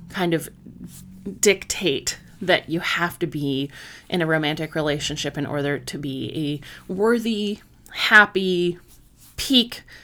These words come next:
human being, because that is fundamentally not true. Thank you so much for writing in. If anybody has any other resources that they want to share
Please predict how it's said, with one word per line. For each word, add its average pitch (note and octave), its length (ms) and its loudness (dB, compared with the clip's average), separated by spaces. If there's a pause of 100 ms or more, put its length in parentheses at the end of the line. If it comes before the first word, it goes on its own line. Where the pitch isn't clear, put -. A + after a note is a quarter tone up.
(180)
human F3 380 4
being, C3 520 -6 (320)
because E3+ 280 -2
that E3 140 2
is D#3+ 180 0
fundamentally D3 840 -4 (140)
not E3 260 -4
true. - 320 -10 (1040)
Thank A#3 240 6
you C4+ 80 2
so C4+ 200 6
much B3 260 6
for A#3 100 2
writing G3 320 4
in. B3 300 4
If G#3+ 200 -4
anybody C4+ 380 2
has A3+ 220 0 (100)
any F#3+ 220 2
other G3+ 200 2
resources G#3 640 -2
that F#3+ 140 -6
they F#3+ 100 -2
want F3 200 -2
to D#3+ 40 -2
share F#3+ 500 4